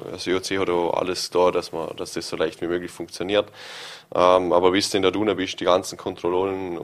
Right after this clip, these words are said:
überstanden hast und endlich in deinem Hotelzimmer vergeht sehr, sehr viel Zeit. Aber sobald du dort bist, ist es eigentlich gut gegangen.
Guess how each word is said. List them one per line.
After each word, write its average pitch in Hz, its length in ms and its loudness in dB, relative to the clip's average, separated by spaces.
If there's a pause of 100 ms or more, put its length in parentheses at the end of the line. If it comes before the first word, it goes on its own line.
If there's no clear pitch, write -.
überstanden 92 580 2
hast 92 220 2
und 87 80 -6
endlich 92 320 -6
in 87 60 -8
deinem 90 180 -6
Hotelzimmer 90 580 -6
vergeht 85 380 -2
sehr, 87 200 2
sehr 85 220 2
viel 85 160 -8
Zeit. - 340 -8 (600)
Aber 110 240 6
sobald 123 340 4
du 135 60 4
dort 139 160 4
bist, - 100 -10
ist 117 240 -2
es 104 140 -2
eigentlich 98 280 0
gut 90 180 0
gegangen. 80 340 0